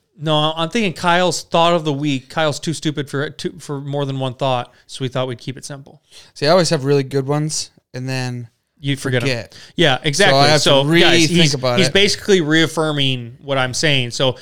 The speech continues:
Speaker 1: Kyle, this is Kyle, Kyle's thought of the week. Kyle, go, go ahead. Floor's yours.
Speaker 2: So, not really a thought. I'm just gonna bring it. You know, whenever we thought about
Speaker 1: I don't know
Speaker 2: this
Speaker 1: if any of these have been thoughts yet,
Speaker 2: Yeah,
Speaker 1: but yeah,
Speaker 2: well,
Speaker 1: go
Speaker 2: it's something I think of, and I'm
Speaker 1: Mm.
Speaker 2: like, "You know, we should talk about this because this is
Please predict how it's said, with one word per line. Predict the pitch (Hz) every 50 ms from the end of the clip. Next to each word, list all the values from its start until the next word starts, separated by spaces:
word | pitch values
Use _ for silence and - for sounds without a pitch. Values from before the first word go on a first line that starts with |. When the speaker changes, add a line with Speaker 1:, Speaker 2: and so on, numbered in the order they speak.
| - - -
Speaker 1:
Kyle, | - 233 233 226 220 220 220 220 - - - _ _
this | - 220 214
is | 240 220
Kyle, | - - 233 233 240 240 208 190 226 220
Kyle's | - - 208 208 214 214 190 202
thought | - 196 190 202 214
of | 220 196
the | 208
week. | 190 165 165 165 151 156 - - - -
Kyle, | - 165 151 151
go, | 147 165 185
go | 160 143 170 165 151
ahead. | 135 131 131 127
Floor's | - - 151 139 120 127
yours. | 117 117 117
Speaker 2:
So, | - - 139 143 147 147 143 147 - - - _ _ _ _ _ _ _ _ _ _ _ _ _ _ _ _ _ _ _ _ _ _ _ _ _ _ _ _ _ -
not | 202 220
really | 208 220 202 156
a | 131
thought. | - - 143 139 151 156
I'm | 151 131
just | 123 120 -
gonna | - 127 117
bring | 117 123 131 131 131
it. | 127 123 - _ _ - _ _ _ _ _
You | - 156 175
know, | 175 175
whenever | 180 175 175
we | 180 156
thought | - - 147 151 151
about | 147 202
Speaker 1:
I | 269
don't | 320
know | 320 311
Speaker 2:
this | 190 156
Speaker 1:
if | 175
any | 170 175 170
of | 151
these | 151 135 -
have | 139 123
been | 135 123
thoughts | - 139 127 123 - -
yet, | - -
Speaker 2:
Yeah, | 170 156 123
Speaker 1:
but | 127 131
yeah, | 131
Speaker 2:
well, | 233 240 208 208 202 -
Speaker 1:
go | 208
Speaker 2:
it's | 208 -
something | - 254 220 196
I | -
think | - 208 190 151
of, | 143 127 123 135 - - - - _ - -
and | 151 151
I'm | 147
Speaker 1:
Mm. | 147
Speaker 2:
like, | 139 127 - -
"You | 131
know, | 131 131 123 127
we | 123
should | - - -
talk | 120 117 120
about | 123 117 113
this | - 117 113
because | - - 120 - - 117 117 123
this | 117 113 -
is | 117 113 110 - -